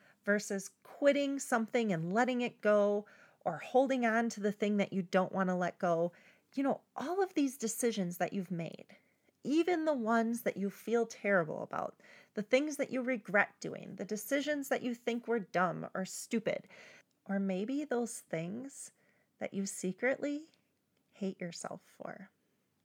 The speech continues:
I'm right there with you. I've been there. I am there still sometimes. There are things that I look back on and they make me cringe. And I'm like, "Ugh, why did you do that?" Right? But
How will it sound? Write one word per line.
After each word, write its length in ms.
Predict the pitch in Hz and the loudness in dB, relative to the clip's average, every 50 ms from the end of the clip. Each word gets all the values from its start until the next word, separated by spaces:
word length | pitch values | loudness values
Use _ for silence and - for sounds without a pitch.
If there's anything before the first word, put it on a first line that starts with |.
| _ _ _ _ _ _ _ _ _ _ _ - | _ _ _ _ _ _ _ _ _ _ _ -8
I'm 180 | 190 196 185 | -6 -4 -2
right 220 | 160 175 262 302 - | 0 0 0 2 2
there 200 | - 240 254 240 | 2 4 4 4
with 240 | 180 190 190 - - | 2 0 -2 -4 -8
you. 260 | - - - 180 175 _ _ _ _ _ _ _ - | -10 -10 -12 -14 -16 _ _ _ _ _ _ _ -14
I've 140 | 180 - _ | -14 -6 _
been 240 | - 170 190 180 165 | -2 0 0 -2 -4
there. 320 | 151 - - - 196 - _ _ _ _ | -6 -8 -10 -12 -14 -14 _ _ _ _
I 140 | - 190 - - - | -6 -6 -4 0 0
am 220 | 175 190 208 220 | 0 2 2 2
there 240 | 202 190 170 170 160 | 2 2 2 0 -2
still 280 | - - - 160 147 | -6 -6 -6 -6 -6
sometimes. 840 | 151 - - 151 151 151 - - - - - - 190 196 - - - - _ _ _ _ _ _ _ _ _ _ _ _ _ _ _ - | -6 -6 -8 -8 -8 -10 -12 -12 -12 -12 -12 -14 -12 -12 -12 -14 -14 -18 _ _ _ _ _ _ _ _ _ _ _ _ _ _ _ 0
There 180 | 190 190 196 | 4 4 6
are 60 | 208 | 4
things 640 | 196 - - 202 202 214 233 254 269 269 - - - - _ _ _ _ _ _ _ _ _ | 4 0 -2 -2 -2 0 -2 -4 -6 -8 -10 -12 -14 -18 _ _ _ _ _ _ _ _ _
that 100 | - 185 | -2 0
I 140 | 160 196 214 | 2 2 2
look 240 | 220 240 233 - | 2 0 -2 -2
back 300 | - 214 208 214 214 - | -2 -2 -2 -2 -2 -2
on 100 | 262 254 | -4 -2
and 120 | 254 247 247 | -2 -4 -4
they 60 | 247 | -4
make 220 | 226 220 226 - | -4 -6 -6 -6
me 80 | - 254 | -10 -10
cringe. 720 | 240 - - - 190 208 269 285 226 156 143 - - - - - | -10 -10 -6 -4 -2 0 0 0 -2 -4 -6 -8 -12 -14 -14 -10
And 100 | 185 190 | -8 -4
I'm 80 | 190 | -2
like, 220 | 196 196 196 - - | -2 -2 -2 -4 -6
"Ugh, 300 | - 208 254 269 233 208 - - - - - _ _ | -2 0 2 2 2 2 0 -6 -16 -20 -20 _ _
why 160 | - 180 233 | -8 -6 -4
did 160 | 247 277 - | -4 -4 -2
you 100 | 277 277 | -2 -4
do 320 | 214 - - 240 269 294 294 | -4 -2 -2 0 0 0 0
that?" 440 | 247 202 165 - - _ _ - - _ _ _ _ _ _ _ _ _ _ _ _ _ _ - | 0 -2 -2 -6 -12 _ _ -20 -20 _ _ _ _ _ _ _ _ _ _ _ _ _ _ -6
Right? 300 | 180 202 262 302 - _ _ _ _ _ _ _ _ _ _ _ _ _ _ _ _ _ _ _ _ _ _ _ _ _ - | -4 -2 -2 -4 -6 _ _ _ _ _ _ _ _ _ _ _ _ _ _ _ _ _ _ _ _ _ _ _ _ _ 2
But 200 | 277 247 - | 4 4 4